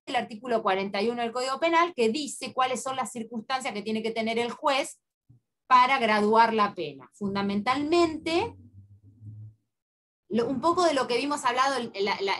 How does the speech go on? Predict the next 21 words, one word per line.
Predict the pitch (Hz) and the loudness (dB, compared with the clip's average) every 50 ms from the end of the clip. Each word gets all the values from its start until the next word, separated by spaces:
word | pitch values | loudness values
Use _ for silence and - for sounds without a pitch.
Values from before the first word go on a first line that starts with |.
| 185 | -2
la, | 190 214 226 | -2 -2 -2
la | 226 214 196 180 175 185 180 175 175 170 170 175 170 170 175 - | -2 -2 -4 -4 -2 2 6 6 8 8 8 8 6 4 2 -2
clase | 226 233 233 - 240 | -2 -2 -2 -2 -6
pasada. | - 202 - - 226 196 180 175 | -8 -8 -2 2 2 4 4 2
¿Se | - - | -2 -6
acuerdan | 180 170 - 277 285 277 269 | -6 -2 -2 -2 0 0 -2
cuando | 220 202 185 185 | -2 -4 -2 -2
hablamos | 185 208 220 226 220 208 | -2 -2 -2 -2 -2 -2
del | 190 180 180 175 | -2 -4 -4 -2
disvalor | 180 180 175 - 175 180 190 214 233 240 233 220 | -4 -6 -2 -2 0 0 2 4 4 2 2 -2
de, | 208 196 175 - - | -4 -4 -6 -6 -2
del | - 170 170 | -2 0 0
injusto? | 170 170 175 _ - 285 311 339 320 _ - 349 311 277 214 - - _ _ _ _ _ _ _ _ _ _ _ _ _ _ _ _ _ _ - - | 0 -2 -4 _ -6 -4 -4 -4 -6 _ 2 4 6 6 4 2 -2 _ _ _ _ _ _ _ _ _ _ _ _ _ _ _ _ _ _ -12 -2
El | 175 180 175 | 0 2 2
disvalor | 185 196 180 190 185 196 214 233 233 233 | 2 0 0 0 0 2 2 2 2 2
del | 240 226 | 0 0
injusto, | 214 202 214 - 269 294 - - 247 | 0 -2 -4 -6 -6 -8 -6 -4 -4
el | 208 | -4
disvalor | - - 123 - 180 185 196 220 226 226 | -2 -4 -2 0 0 0 2 2 2 2
del, | 220 214 196 196 185 - _ _ | 0 0 -2 -2 -4 -8 _ _
y | 185 185 196 202 190 - | -14 -12 -12 -12 -12 -12